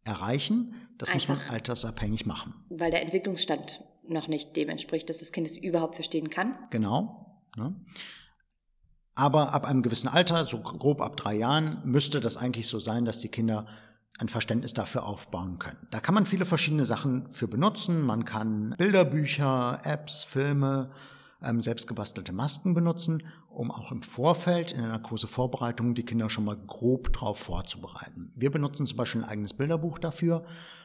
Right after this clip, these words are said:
Speaker 1: Mia bekommt eine Narkose, mit der die Kinder, die geplant sind für eine Maskenanleitung, sich vorher schon einmal mit einem Bilderbuch damit auseinandersetzen, wie denn genau der Ablauf so ist,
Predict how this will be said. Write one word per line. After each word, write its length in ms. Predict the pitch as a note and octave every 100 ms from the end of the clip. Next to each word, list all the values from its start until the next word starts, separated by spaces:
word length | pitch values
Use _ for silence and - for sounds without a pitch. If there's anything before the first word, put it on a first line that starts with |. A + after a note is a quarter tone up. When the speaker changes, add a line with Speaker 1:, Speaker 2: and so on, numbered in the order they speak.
| - -
Speaker 1:
Mia 300 | A2 A#2+ G#2+
bekommt 340 | G#2+ - G#2+
eine 240 | - F#2 F2
Narkose, 720 | F2 - C#3+ D3+ D3+ C#3+ - A#2
mit 160 | A2+
der 80 | G#2+
die 80 | G#2+
Kinder, 480 | B2 A#2+ A2+ A2 - - _ _ A2+
die 80 |
geplant 400 | - - B2 D3+
sind 160 | D3+ C#3
für 100 | A2+
eine 140 | G#2
Maskenanleitung, 800 | G#2+ B2+ - C3 A2+ A2 A2+ A2+
sich 240 | A2 G#2+ -
vorher 420 | - C3 B2 B2+
schon 180 | - A2
einmal 260 | G#2+ A2
mit 140 | G#2 -
einem 180 | G2
Bilderbuch 440 | F#2+ G2+ G2 - -
damit 280 | G2 G2 -
auseinandersetzen, 1040 | - G2 F#2 G2 F#2+ - - G#2 - - _ _ - -
wie 180 | C#3
denn 240 | D3+ C3 B2
genau 260 | G#2+ G2+
der 220 | A#2 G2+ F#2+
Ablauf 380 | - G#2 G2
so 80 | C3
ist, 380 | D#3+ - -